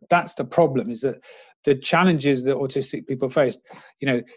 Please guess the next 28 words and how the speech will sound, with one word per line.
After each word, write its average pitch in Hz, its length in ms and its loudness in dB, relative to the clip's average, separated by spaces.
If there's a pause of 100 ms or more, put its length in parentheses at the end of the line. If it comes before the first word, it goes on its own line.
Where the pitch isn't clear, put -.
(100)
there 143 140 4
are 139 120 6
some 160 340 4
which 190 200 2
are 185 60 0
caused 175 440 0
by 165 280 4
their 160 240 4
autism, 165 380 0
but 139 80 0
there's 151 160 4
an 156 80 4
awful 180 320 2
lot 147 220 2
more 143 480 2
which - 200 -6
are 131 80 -2
caused 131 560 0
by 127 500 0 (460)
the 135 60 -6
societal 147 800 0
attitudes 127 640 -2
towards 165 500 4
autism 135 520 2
or 135 180 2
towards 127 400 0
the 120 80 -10
people, 123 480 -4